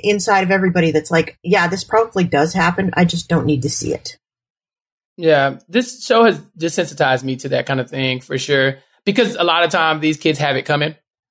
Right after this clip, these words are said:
Speaker 2: I mean,
Speaker 1: Mm-hmm.
Speaker 2: look, you know, look at the flowers type thing.
Speaker 1: Mm-hmm.
Speaker 2: Um, Carl in a lot of situations. Um, we, we have a lot of murderous children. And so for me, I'm a, uh,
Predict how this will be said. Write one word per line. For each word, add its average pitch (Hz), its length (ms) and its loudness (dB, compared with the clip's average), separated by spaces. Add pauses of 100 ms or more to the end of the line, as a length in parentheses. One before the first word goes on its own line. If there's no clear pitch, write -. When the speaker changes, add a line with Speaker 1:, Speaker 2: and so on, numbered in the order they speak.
(140)
Speaker 2:
I 214 40 2
mean, 240 120 2
Speaker 1:
Mm-hmm. 254 180 2
Speaker 2:
look, 151 300 -2
you 156 140 -2
know, 135 200 2
look 151 200 0
at 165 60 -6
the 139 60 -8
flowers 151 540 4
type 151 240 0
thing. 147 540 -2 (120)
Speaker 1:
Mm-hmm. 233 220 0
Speaker 2:
Um, 135 500 2 (360)
Carl 160 380 4
in 160 60 -2
a 156 40 0
lot 151 160 4
of 147 60 2
situations. 151 580 -2 (260)
Um, 139 500 2 (220)
we, 233 240 4
we 269 180 4
have 247 220 4
a 226 60 4
lot 196 220 4
of 180 60 2
murderous 180 360 2
children. 135 480 0 (300)
And 196 180 -2
so 202 320 4
for 190 160 2
me, 233 180 2
I'm 214 140 2
a, 202 40 2
uh, 165 380 0